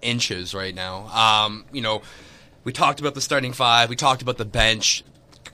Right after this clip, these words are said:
coaching. Um, you know, on paper, obviously a mismatch for the Golden State Warriors 'cause they have Steve Kerr. Tyronn Lue, in my opinion, is one of the worst coaches in the N B A. <laughs> I digress. Steve Kerr,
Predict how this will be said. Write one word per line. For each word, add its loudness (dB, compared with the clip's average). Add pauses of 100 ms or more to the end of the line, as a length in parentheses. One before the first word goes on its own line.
coaching. 2 (360)
Um, 2
you -4
know, -2 (240)
on 4
paper, 0
obviously 0
a -4
mismatch -2
for -12
the -8
Golden -4
State -6
Warriors -2
'cause -8
they -2
have -2
Steve -4
Kerr. 4
Tyronn -4
Lue, -6
in -8
my -4
opinion, -4
is -10
one -8
of -8
the -10
worst -8
coaches -6
in -8
the -6
N -4
B 0
A. 2 (400)
<laughs> -18
I 8
digress. 4 (140)
Steve 0
Kerr, -2